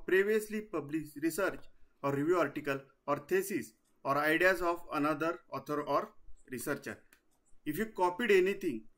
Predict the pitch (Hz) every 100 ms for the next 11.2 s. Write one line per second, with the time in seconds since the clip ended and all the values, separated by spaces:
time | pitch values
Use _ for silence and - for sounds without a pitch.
0 | 135 151 190 190 - 160 147 196 160 165
1 | 170 170 156 127 120 _ _ - 143 180
2 | 196 - 147 147 165 165 160 156 131 165
3 | 165 123 120 127 127 113 110 _ _ -
4 | - - _ - 165 110 - _ 147 156
5 | 208 214 - - 190 226 233 180 170 226
6 | 214 - 180 - 214 190 - - - 165
7 | 170 165 190 190 165 175 196 208 208 214
8 | 160 139 147 143 147 143 120 - _ _
9 | _ 127 131 160 196 185 160 156 151 -
10 | 139 175 165 156 147 147 143 135 135 -
11 | 156